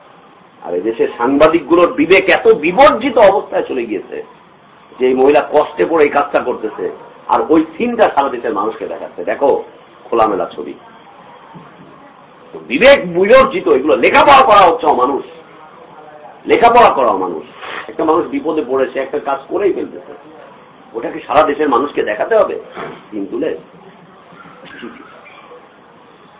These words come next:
বিবেক বিবর্জিত কাজ, বিবেক নষ্ট হয়ে গেছে এই জাতির, একদম নষ্ট হয়ে গেছে এই জাতির বিবেক, একদম নষ্ট হয়ে গেছে। রাস্তায় ঘাটে ছেলেমেয়েরা অশালীন অবস্থায় চলতেছে,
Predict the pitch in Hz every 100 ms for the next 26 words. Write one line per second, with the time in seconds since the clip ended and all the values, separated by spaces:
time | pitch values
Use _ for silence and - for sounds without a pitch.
0 | - 110 151 156 110 117 147 - - -
1 | 73 - - - 107 131 104 101 - 147
2 | 113 87 - 78 73 - - - - _
3 | - - 139 151 147 226 175 131 - 104
4 | 85 80 87 82 80 101 82 71 67 -
5 | - _ _ _ _ _ _ _ _ _
6 | _ _ _ _ - 87 139 131 95 -
7 | 120 104 - - - - - - 127 139
8 | - 202 190 151 147 196 208 185 170 170
9 | 185 196 165 156 196 202 185 170 196 214
10 | 196 208 233 220 - 101